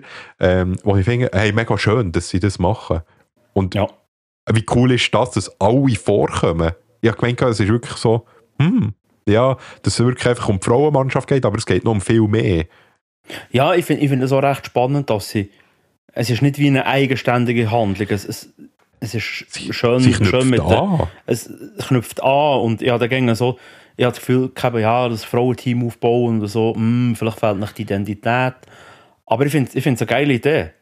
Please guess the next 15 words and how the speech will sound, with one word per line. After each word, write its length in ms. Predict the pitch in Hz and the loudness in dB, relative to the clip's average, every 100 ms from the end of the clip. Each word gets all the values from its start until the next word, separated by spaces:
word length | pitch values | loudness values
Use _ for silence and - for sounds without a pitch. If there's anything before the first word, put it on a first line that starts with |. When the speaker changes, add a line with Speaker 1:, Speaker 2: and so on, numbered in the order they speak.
| _ _ | _ _
Speaker 2:
Also 240 | 117 110 139 | -2 0 0
das 180 | 131 | -2
Probetraining 720 | - 135 151 147 143 139 127 | 0 0 2 0 0 0 2
mit 160 | 110 104 | 0 -2
den 80 | 104 | -4
Frauen 520 | 123 131 147 139 127 | 0 2 2 2 2
und 240 | 113 104 - - | 2 -2 -6 0
Speaker 1:
Ja, 200 | 104 - - - - | 0 0 -6 -20 -4
ja, 140 | - 92 | 0 2
jetzt 120 | 98 | 2
gerade 220 | 101 95 | 0 0
die 40 | 87 | 2
letzte 300 | 95 - - | 0 -2 -4
Staffel. 600 | 123 98 95 - - | 0 2 2 -2 -2
Speaker 2:
<sighs> 60 | 101 | -2